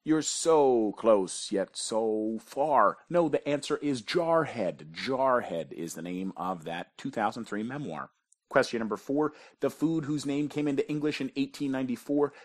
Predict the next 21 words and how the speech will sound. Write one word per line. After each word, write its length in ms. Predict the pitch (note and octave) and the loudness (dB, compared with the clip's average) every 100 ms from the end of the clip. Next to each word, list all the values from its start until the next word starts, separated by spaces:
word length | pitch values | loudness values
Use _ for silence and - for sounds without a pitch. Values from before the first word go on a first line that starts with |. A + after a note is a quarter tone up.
| - | -12
because 280 | A2+ A#2+ A#2 | -4 -2 0
it 60 | |
was, 140 | A2+ - | -4 -2
quote, 300 | B2 A2 - - | 0 0 -2 -8
"perfect." 500 | - F#3+ - - - - - | 2 4 4 2 -2 -20 -10
It 100 | B2+ | -8
comes 240 | - B2 A#2+ | -2 -2 -2
from 160 | C3+ | -2
the 60 | A#2+ | 0
French 260 | - C#3+ C3 | 0 -2 2
word 220 | C#3+ C#3 | 2 2
for 120 | D3 | -2
perfect. 380 | - D#3 E3 - | -2 -2 -2 -6
It's 220 | D#3+ - _ | -10 -10 _
parfait, 720 | - G#3 - B3+ F3+ F#2 D2+ _ - | -2 -2 0 2 2 2 -2 _ -4
parfait. 680 | - E3 - F3 D3+ F2 - _ - | 0 2 0 0 2 0 -4 _ -2
And 320 | C3 B2+ C3 _ _ _ - | 0 0 -2 _ _ _ 0
let 180 | E3+ | 2
me 100 | F#3 | 2
tell 220 | E3+ F#3 C3 | 2 4 4
you, 200 | G2+ | 2